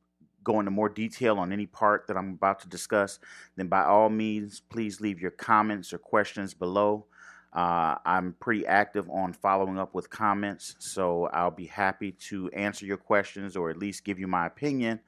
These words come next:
uh, especially if it's your specific situation. I'll, I'll be happy to discuss. So when it comes to, um, renting versus buying,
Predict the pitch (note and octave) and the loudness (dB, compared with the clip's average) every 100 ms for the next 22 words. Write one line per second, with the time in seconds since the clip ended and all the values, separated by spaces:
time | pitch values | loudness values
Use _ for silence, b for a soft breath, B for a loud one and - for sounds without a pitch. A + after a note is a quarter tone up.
0 | B B B B - F2+ F#2+ F#2 F2 - | B B B B -2 2 4 4 2 0
1 | B2 A#2+ A2 G#2 G2 - F#2+ G2+ - F2+ | 2 2 2 -2 -2 -4 -2 -2 -4 -8
2 | - - F#2 - F#2 - F2+ F#2+ - D#2+ | -6 -6 -8 -10 -10 -8 -2 -2 -4 -6
3 | E2+ E2 - F2 E2+ F2+ F2 F2 - E2+ | -6 -4 -4 -4 -6 -6 -6 -8 -20 -12
4 | F2 - - E2+ D2+ - - B B B | -10 -8 -4 -4 -4 -12 -20 B B B
5 | B B - D#3 C#3 - C#3 C3+ - D#3+ | B B 6 10 10 6 0 0 -2 4
6 | F3+ G#3 - - D#3+ C3+ B2 A#2 - _ | 6 4 -2 -4 0 0 -2 -6 -14 _
7 | _ B2+ A#2 A2+ G#2 G#2 G#2 - G2+ F2+ | _ 6 8 8 6 0 -6 -8 -6 -2
8 | C#3 C#3+ D3 C3+ C3 G#2+ A2+ A2+ - F2+ | -2 -2 -2 -2 -4 2 4 4 -2 -12
9 | E2 A2+ A2 F#2+ E2 | 0 4 4 4 0